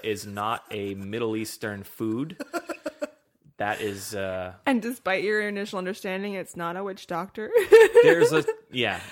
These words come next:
Speaker 1: it's not officially a witch doctor.
Speaker 2: Mm-hmm.
Speaker 1: Um, but I would say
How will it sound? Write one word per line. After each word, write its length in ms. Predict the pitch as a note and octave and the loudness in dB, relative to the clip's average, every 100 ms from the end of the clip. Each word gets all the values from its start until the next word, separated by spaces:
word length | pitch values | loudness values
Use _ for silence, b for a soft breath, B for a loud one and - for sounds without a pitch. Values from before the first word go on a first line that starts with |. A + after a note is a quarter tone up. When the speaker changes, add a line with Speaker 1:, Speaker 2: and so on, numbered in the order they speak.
| - | -8
Speaker 1:
it's 320 | C3 - - | -8 -8 -6
not 240 | B2+ A#3 | -4 -2
officially 840 | B2+ - - C#3 B2 B2 G2+ G2 F2+ | -4 -6 -4 -4 -4 -6 -6 -6 -8
a 120 | F2+ | -10
witch 400 | F2+ F2+ - - | -10 -12 -14 -10
doctor. 480 | F2+ E2+ - E2 F2 | -10 -10 -12 -16 -6
Speaker 2:
Mm-hmm. 640 | A3+ A3+ F#3+ - _ - | -2 -2 -6 -12 _ -16
Speaker 1:
Um, 360 | F#2+ F2+ F2 F2+ | -12 -12 -14 -8
but 180 | G2+ G#2+ - | -4 -4 -4
I 140 | G#2 | -4
would 180 | G#2 A2 | -4 -4
say 400 | - A2+ G2 G2 | -6 -4 -4 -6